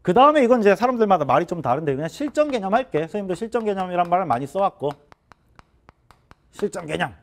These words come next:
자, 실전 개념. 이건 수능 개념 이렇게 부르기도 한다. 수능 개념. 선생님들 말, 선생님들마다 요걸 표현하는 방식은 좀 달라. 뭐, 비법 이렇게 얘기하기도 하고요. 절대 공식 이렇게,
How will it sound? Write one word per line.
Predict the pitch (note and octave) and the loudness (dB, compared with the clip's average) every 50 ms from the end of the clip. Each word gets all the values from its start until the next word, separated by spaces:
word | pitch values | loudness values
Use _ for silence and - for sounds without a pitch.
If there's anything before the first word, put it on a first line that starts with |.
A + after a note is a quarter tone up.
| - - | -14 -8
자, | A2 A#2 E3+ G#3 G3+ _ _ | -4 -2 -2 -2 -4 _ _
실전 | - D#3+ D3 - D#3+ | -18 -16 -12 -10 -8
개념. | C3+ B2 A2 F2 D2 _ _ _ _ _ _ _ - E3 | -8 -8 -8 -10 -14 _ _ _ _ _ _ _ -8 -6
이건 | E3+ F#3+ | -6 -4
수능 | - - D#4+ F4 F#4 F4+ F4 | -4 -4 -2 -2 -2 0 0
개념 | D#4 D#4 D#4 D4+ C#4 | 0 2 2 2 2
이렇게 | A#3 A#3 G#3+ B3+ | 2 0 0 -2
부르기도 | F#3+ - F#3+ G#3 G#3+ G#3+ G#3+ | -2 -2 -2 -2 0 0 0
한다. | A#3 A#3+ F#3+ F#3+ A3 C#4 C4+ - - | 2 2 2 2 2 2 -2 -8 -18
수능 | - G3+ G3 F#3 | -14 -10 -8 -6
개념. | E3+ D#3 C#3 B2 B2+ D#3 A3 B3+ - _ _ _ _ _ _ _ _ _ _ - _ _ _ _ _ _ - _ _ _ _ _ _ _ _ _ _ _ _ _ _ _ _ _ _ _ _ _ _ _ | -2 -2 -2 -2 -2 -4 -6 -6 -10 _ _ _ _ _ _ _ _ _ _ -20 _ _ _ _ _ _ -20 _ _ _ _ _ _ _ _ _ _ _ _ _ _ _ _ _ _ _ _ _ _ _
선생님들 | - B3 C4 C#4+ C#4 C4 C4+ C4+ | -4 -2 -2 0 0 2 2 2
말, | B3+ B3+ B3 B3 F3 - | 2 2 0 0 -2 -8
선생님들마다 | - - B3+ C4 C#4+ C#4 C4 B3 B3+ A#3 A3 A3 A3 C#4 G#3+ E3 | -6 -4 -2 -2 -2 -2 0 0 0 2 2 2 2 2 2 2
요걸 | F#3 G3+ A#3 | 2 0 0
표현하는 | - - C#4 D#4+ D#4+ D4 C#4 A3+ | -2 -2 -2 0 0 0 0 -2
방식은 | D#3+ F3 G3+ G3 A3+ A3+ F#3+ | -4 -4 -4 -4 -4 -4 -4
좀 | G#3+ G3+ | -4 -4
달라. | - B2+ B2 C3+ B2+ A#2+ C#3+ C3+ G2+ G#2 | -2 -2 0 2 2 2 2 0 -4 -6
뭐, | G2+ F2+ D#2+ D#2 - _ _ _ _ _ _ _ _ _ _ _ | -10 -12 -14 -16 -20 _ _ _ _ _ _ _ _ _ _ _
비법 | - A3+ A3+ - - - D4+ C#4 G3+ - - | -2 -2 -2 -2 -2 0 0 0 0 0 -4
이렇게 | D#3+ D#3 D3 - - D3 | -2 -2 -2 -2 -2 -2
얘기하기도 | B2+ B2+ A2+ G2+ B2 F3 C#3+ C#3 A#2+ | -2 -2 -4 -4 -4 -4 -4 -2 -2
하고요. | B2 A2+ F#2 F#2+ B2+ F3 G3+ - - - _ | -4 -4 -4 -4 -4 -4 -4 -4 -10 -18 _
절대 | - - G#3+ B3 A3 - - C4+ G#3+ | -2 0 0 0 0 0 -2 0 2
공식 | G3+ G3+ G3 F3+ - F3 D3+ | 2 2 0 0 -4 -4 -4
이렇게, | C#3 C#3 C#3 B2+ - - C#3 D#3 F#3+ G#3 | -2 -2 -4 -4 -4 -2 0 0 0 -2